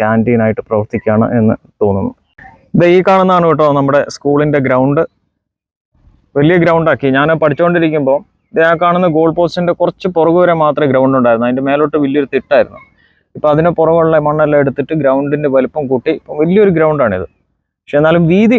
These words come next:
കുറവാണ്. ഇപ്പം ഇരുന്നൂറ് മീറ്ററിൻ്റെ, ആ, ഒരു ഗ്രൗണ്ട്. അതായത് നമ്മളിപ്പോൾ ഒരു ഓട്ട മത്സരമൊക്കെ വെക്കുവാണെങ്കിൽ ഒറ്റ റൗണ്ട് എന്ന് പറഞ്ഞാൽ ഇരുന്നൂറ് മീറ്ററാണ്. പഴയ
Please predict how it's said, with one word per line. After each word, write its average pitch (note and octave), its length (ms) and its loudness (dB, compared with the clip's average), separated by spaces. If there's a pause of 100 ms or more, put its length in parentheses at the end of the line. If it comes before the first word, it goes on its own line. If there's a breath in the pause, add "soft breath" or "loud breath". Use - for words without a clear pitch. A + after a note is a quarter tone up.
കുറവാണ്. C3 360 0 (120)
ഇപ്പം B2+ 240 -4
ഇരുന്നൂറ് C#3 420 0
മീറ്ററിൻ്റെ, C3+ 480 0 (260)
ആ, - 20 0 (200)
ഒരു B2 180 2
ഗ്രൗണ്ട്. A#2 260 0
അതായത് A#2+ 220 0
നമ്മളിപ്പോൾ B2 300 0
ഒരു B2+ 140 2
ഓട്ട A#2+ 120 0 (100)
മത്സരമൊക്കെ C3+ 400 0
വെക്കുവാണെങ്കിൽ B2 440 0 (240)
ഒറ്റ - 140 -4 (120)
റൗണ്ട് C3 240 0
എന്ന് C3+ 120 0
പറഞ്ഞാൽ C#3+ 260 -4
ഇരുന്നൂറ് C3 360 -4
മീറ്ററാണ്. F#2+ 360 -4 (3500)
പഴയ D3+ 360 -10